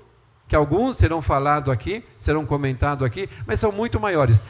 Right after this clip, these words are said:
E queremos fazer uma articulação para que cuidemos melhor da nossa casa. Esse é o único objetivo, que cuidemos melhor. Hoje não vamos sair com soluções, mas pelo menos com sonhos. É possível nos articular melhor.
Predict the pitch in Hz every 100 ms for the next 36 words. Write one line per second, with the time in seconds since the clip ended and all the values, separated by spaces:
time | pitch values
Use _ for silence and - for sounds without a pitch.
0 | 117 131 113 175 220 175 175 156 185 196
1 | 214 208 - - 214 247 247 240 214 -
2 | 220 208 - - 156 110 - - - -
3 | - 143 175 165 143 131 185 196 170 151
4 | 151 143 160 165 143 - - - _ _
5 | _ _ - 147 147 135 139 - 117 104
6 | 101 98 - - _ - _ - 190 -
7 | 180 226 190 165 143 123 104 98 - -
8 | 156 160 143 170 220 190 160 170 127 107
9 | 98 - - - - - - 170 208 202
10 | 185 180 202 190 175 175 180 - 190 180
11 | - 127 110 - - - - 131 147 147
12 | 160 185 175 - 110 101 98 - - _
13 | _ _ _ - 175 170 131 147 156 156
14 | 147 139 147 143 147 135 135 131 104 95